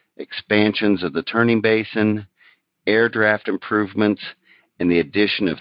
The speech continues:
three Neo-Panamax cranes. If that's not <laughs> enough, Clark is overseeing the container terminal master plan aimed at increasing the capacity at the Port of Wilmington.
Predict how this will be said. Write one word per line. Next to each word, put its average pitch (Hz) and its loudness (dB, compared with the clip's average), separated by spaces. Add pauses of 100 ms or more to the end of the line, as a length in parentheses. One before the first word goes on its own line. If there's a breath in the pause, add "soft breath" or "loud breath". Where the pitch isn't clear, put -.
(100)
three 110 0 (100)
Neo-Panamax 95 0 (140)
cranes. 67 -2 (380)
If - -6
that's 101 0
not 110 4
<laughs> - -
enough, 107 0 (720 loud breath)
Clark 101 0
is 92 -8
overseeing 90 2
the 78 -2
container 95 0
terminal 92 2
master 98 0
plan 80 0
aimed 87 0
at 87 -2
increasing 85 -2
the 76 -2
capacity 80 -2
at 80 2 (220)
the - -4
Port 76 -2
of - -8
Wilmington. 69 0